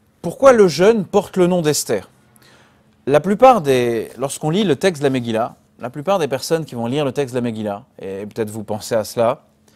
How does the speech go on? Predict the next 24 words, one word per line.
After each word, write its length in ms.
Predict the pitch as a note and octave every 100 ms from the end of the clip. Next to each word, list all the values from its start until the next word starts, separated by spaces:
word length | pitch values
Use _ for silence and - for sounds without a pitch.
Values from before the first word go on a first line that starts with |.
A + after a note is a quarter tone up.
| _ _ _ _
c'est 220 | - C3
qu'en 100 | C3
fait, 320 | B2+ F3 F#3
lorsque 320 | D3 B2 - C#3+
Mordechai 880 | C3+ C3 B2 A#2+ A#2 A#2+ A#2 E3+ E3+
dit 140 | C3+
à 60 | A#2
Esther, « 600 | G#2+ - D3+ A#2 A#2+ _ _ -
Il 160 | A#2+
est 140 | A#2 D#3
temps 120 | D#3
pour 200 | C3+ -
toi 160 | D3+ C3+
d'intercéder 500 | A2+ A#2 - A#2+ B2
auprès 300 | A2+ - A2
du 80 |
roi », 340 | A2 A#2 D#3 _ _ _ _ _ _ _ _ _ _ _ -
Esther 400 | D3 - E3+ C#3+
lui 120 | B2+
dit, 300 | G#2+ G#2+ - A#2
lui 120 | A#2+
répète 380 | C3 C3+ D#3 C3
le 80 |
protocole 760 | A2 B2 B2+ C3 B2+ D3 A#2